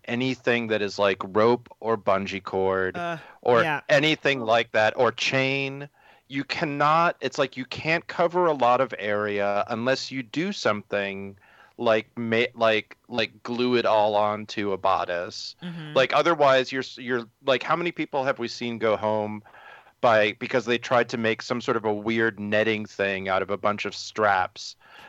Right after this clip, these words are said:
Speaker 1: that didn't
Speaker 2: <laughs>
Speaker 1: really, like, cover the model,
Speaker 2: Yeah.
Speaker 1: you know, or a bunch of rope. It, like, it never works. <laughs> So,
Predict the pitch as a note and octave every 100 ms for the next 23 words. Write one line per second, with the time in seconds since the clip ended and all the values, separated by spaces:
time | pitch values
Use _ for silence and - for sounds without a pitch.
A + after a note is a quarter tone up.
0 | - A#2+ B2 A2+ G#2 A#2 A2+ A#2 A#2 A2
1 | - A2+ A2+ G#2 G#2 G2+ G2 F#2+ F#2 F2
2 | F2+ - - - A#3 A#3 D3+ G#2+ G#2 G#2+
3 | A2 - B2+ B2+ C3 G#2 A2 A2+ G#2 -
4 | B2 C#3 B2+ C#3 - B2+ B2+ C3+ B2+ B2
5 | A#2+ G#2+ A2 G2 - - - - _ -
6 | - - B2